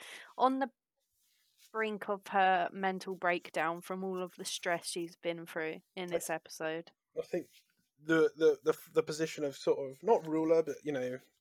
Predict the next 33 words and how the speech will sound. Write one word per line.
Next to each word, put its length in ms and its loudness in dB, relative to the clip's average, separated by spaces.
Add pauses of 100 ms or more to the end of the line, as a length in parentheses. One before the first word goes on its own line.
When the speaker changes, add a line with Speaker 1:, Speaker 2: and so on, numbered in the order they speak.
(120)
Speaker 2:
overseer 480 4
of 60 6
Speaker 1:
Princess. 140 -2
Speaker 2:
things 680 -6
is, 340 -14 (140)
is, 240 -12
yeah, 200 0
<laughs> 20 -2
the 200 -2
princess. 760 -10
Speaker 1:
<laughs> 60 -8 (960)
Speaker 2:
It's 220 -12
getting 260 10
a 60 6
bit 160 2
much 220 2
for, 300 -8
for, 440 2 (100)
for, 360 -2 (880)
for 100 -8
Clark. 420 6 (600)
And 340 2
I 80 -2
think, 340 4
you 140 -2
know, 200 -2 (720)
we 100 2
definitely 380 10
saw 160 6
a 40 6
breakdown 400 6
from 180 4
her 320 4